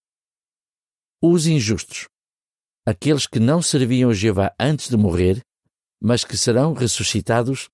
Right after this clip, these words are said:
para viver aqui na terra. Cada um deles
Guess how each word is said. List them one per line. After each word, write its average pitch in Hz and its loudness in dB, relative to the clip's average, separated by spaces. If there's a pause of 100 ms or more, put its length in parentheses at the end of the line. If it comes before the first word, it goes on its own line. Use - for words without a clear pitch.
(120)
para 110 4
viver 92 0
aqui - -6
na 85 0
terra. 90 -6 (920)
Cada 143 4
um 135 2
deles 127 0